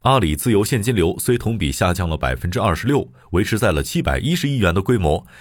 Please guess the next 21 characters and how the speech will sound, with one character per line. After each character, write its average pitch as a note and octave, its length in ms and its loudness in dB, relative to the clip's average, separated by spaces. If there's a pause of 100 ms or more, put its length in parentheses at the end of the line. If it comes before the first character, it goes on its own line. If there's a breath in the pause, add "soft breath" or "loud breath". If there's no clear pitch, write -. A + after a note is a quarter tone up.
(160 loud breath)
但 F#2 120 2
其 E2+ 200 -2
依 A2+ 140 -2
然 F2+ 200 2
是 F2+ 100 -6
中 C#3 200 -2
概 B2+ 160 2
股 F#2 160 -2
里 F2 180 -2
现 G#2+ 220 -2
金 G#2 100 0
流 F#2 160 2
状 A#2+ 180 0
况 F#2 220 0
最 D3+ 220 2
好 - 220 -4
的 D2+ 180 0
公 D#2+ 180 -2
司 - 140 -2
之 D#2+ 160 0
一。 E2 160 0